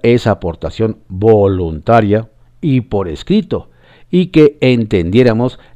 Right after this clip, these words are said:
que es por la cuarta transformación, que hay que sacri-, que hay sacrificios que hay que hacer y que el que no está con la cuatro T no está con el país, o sea, nos corren. Y más,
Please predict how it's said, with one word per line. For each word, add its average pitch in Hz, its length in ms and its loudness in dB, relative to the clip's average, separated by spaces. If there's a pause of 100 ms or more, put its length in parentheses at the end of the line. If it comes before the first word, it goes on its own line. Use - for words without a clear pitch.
que 170 120 2
es 175 140 0
por 123 360 -2
la 92 140 -2
cuarta 120 380 0
transformación, 120 800 -2 (360)
que 69 140 -10
hay 104 260 2
que 85 220 -8
sacri-, 80 340 -10 (160)
que 139 120 2
hay 165 100 2
sacrificios 123 840 -4 (360)
que 127 100 2
hay 127 140 6
que 180 140 0
hacer 131 340 0 (320)
y 147 160 0
que - 340 2
el 107 220 2
que 90 160 -4
no 127 100 -2
está 131 260 -2
con 101 200 -6
la 76 100 -8
cuatro 143 380 -2
T 147 260 2 (240)
no 143 220 2
está 135 560 2
con 92 200 -2
el 78 140 -8
país, 117 520 -2 (220)
o 87 160 -12
sea, 131 440 0 (160)
nos 78 420 -10
corren. 98 460 -6 (760)
Y 85 160 -6
más, 143 400 -4